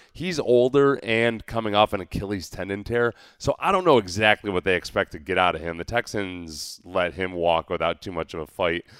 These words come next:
this year, and they are the only team in the league right now that has three receivers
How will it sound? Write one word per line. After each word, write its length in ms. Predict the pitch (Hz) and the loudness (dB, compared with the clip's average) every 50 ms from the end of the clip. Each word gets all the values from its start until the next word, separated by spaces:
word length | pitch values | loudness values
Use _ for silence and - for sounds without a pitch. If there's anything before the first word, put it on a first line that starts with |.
| - _ _ - | -20 _ _ -6
this 300 | - 90 87 78 - - | -4 -4 -4 -4 -4 -2
year, 260 | 90 85 82 80 71 _ _ _ _ _ - | 0 0 0 -2 -4 _ _ _ _ _ -4
and 420 | 107 98 95 92 90 90 87 - - _ _ _ _ _ _ _ _ _ _ _ _ _ | 0 0 0 0 0 -4 -10 -16 -20 _ _ _ _ _ _ _ _ _ _ _ _ _
they 200 | 117 127 139 156 | 4 6 6 8
are 160 | 165 165 156 | 8 6 6
the 140 | 139 131 127 | 4 4 2
only 280 | 113 123 131 127 123 113 | 4 2 2 2 0 -2
team 300 | - 117 117 110 110 104 | 0 -2 -2 -2 -2 -2
in 80 | 98 | 0
the 500 | 95 95 92 90 90 90 87 87 87 87 - _ | 2 4 4 6 6 6 4 4 2 0 -4 _
league 300 | - 95 101 107 104 92 | -6 0 0 0 2 2
right 180 | 90 90 90 90 | 0 0 0 2
now 160 | 92 90 87 | 2 2 2
that 140 | 87 87 92 | 2 0 0
has 280 | 92 90 87 - - | 2 2 0 0 -6
three 300 | - - - 101 104 104 | -12 -10 -6 -4 -4 -2
receivers 640 | 101 92 92 85 - - 101 95 87 85 87 85 76 | 0 -2 -2 -2 -4 -6 -6 -4 -4 -4 -6 -6 -6